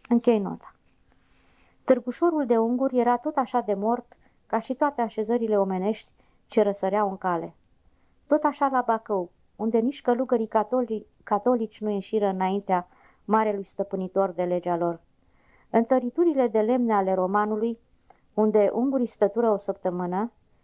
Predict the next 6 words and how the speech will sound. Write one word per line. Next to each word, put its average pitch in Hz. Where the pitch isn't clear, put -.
douăzeci 208
și -
nouă 208
noiembrie, 185
șapte 208
decembrie, 190